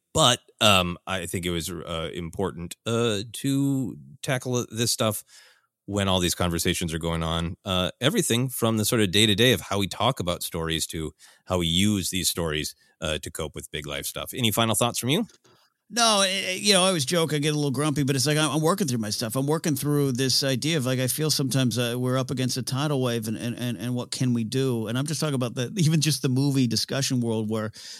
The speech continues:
Speaker 2: you know, eleven thousand people watch a, a show that's just spewing,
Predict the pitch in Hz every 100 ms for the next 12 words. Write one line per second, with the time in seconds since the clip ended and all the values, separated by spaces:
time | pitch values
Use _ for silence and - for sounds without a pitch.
0 | - 135 117 107 131 139 131 127 123 110
1 | 123 135 127 113 110 107 107 113 107 104
2 | - 123 120 107 - - 117 - - 120
3 | 110 104 101